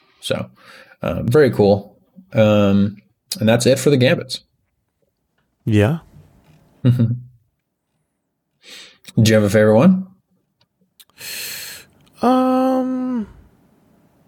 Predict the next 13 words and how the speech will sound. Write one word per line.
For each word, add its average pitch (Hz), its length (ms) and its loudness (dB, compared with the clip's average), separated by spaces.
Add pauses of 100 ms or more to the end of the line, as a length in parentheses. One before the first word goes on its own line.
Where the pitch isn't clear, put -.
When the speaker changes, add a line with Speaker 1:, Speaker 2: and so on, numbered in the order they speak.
(960)
Speaker 2:
I 160 60 0
guess 214 200 0
my 135 160 2
favorite 117 840 2 (100)
from 117 360 0
just 117 240 0
a 117 80 0
pure 113 340 0
strength 110 420 -2
perspective 131 500 0
is 107 100 4
Swarming 107 360 0
Advance. 104 600 -2